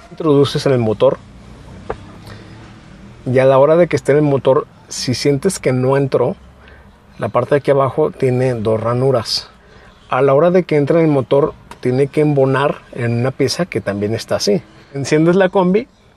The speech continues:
o el bocho y escucha. Y vamos a ajustar otra vez lo que es el tiempo. Una vez que haya sido ajustado, entonces aprietas ahí el tornillo hexagonal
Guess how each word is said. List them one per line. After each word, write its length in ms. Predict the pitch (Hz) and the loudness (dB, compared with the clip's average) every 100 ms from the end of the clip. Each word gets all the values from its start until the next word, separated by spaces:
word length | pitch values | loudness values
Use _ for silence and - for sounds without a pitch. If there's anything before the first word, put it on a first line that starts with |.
| _ | _
o 160 | - 104 | -10 -6
el 40 | |
bocho 320 | 110 147 196 254 _ _ - _ _ - - - - - - - - - _ _ - | -2 0 -2 -6 _ _ -20 _ _ -20 -20 -20 -20 -20 -20 -20 -20 -20 _ _ -6
y 140 | 143 | -2
escucha. 540 | 127 - 175 - 123 - - - - _ _ _ _ - - | -2 2 2 2 -6 -6 -20 -20 -20 _ _ _ _ -20 -8
Y 120 | 143 | -2
vamos 320 | 123 123 135 135 | 2 2 2 -2
a 20 | |
ajustar 400 | - 113 - 120 | -2 -6 0 2
otra 180 | 117 123 | 2 2
vez 140 | 139 | 2
lo 100 | 139 | 0
que 120 | - | -2
es 80 | - | -4
el 140 | 110 | -4
tiempo. 360 | - 110 95 - - - - - - - _ - | -2 -4 -4 -12 -20 -20 -20 -20 -20 -20 _ -6
Una 200 | 127 139 | 0 4
vez 180 | 139 | 2
que 100 | - | 4
haya 180 | 131 135 | 4 4
sido 200 | 123 143 | 4 2
ajustado, 440 | 127 117 151 156 170 | 2 0 2 2 2
entonces 400 | 151 113 123 110 | -2 -6 -6 -6
aprietas 360 | 107 110 123 | -4 -4 -2
ahí 160 | 113 113 | 0 0
el 260 | 120 120 | -4 -6
tornillo 320 | - 127 131 143 | -4 -2 2 0
hexagonal 520 | - 165 165 165 | 2 2 2 -2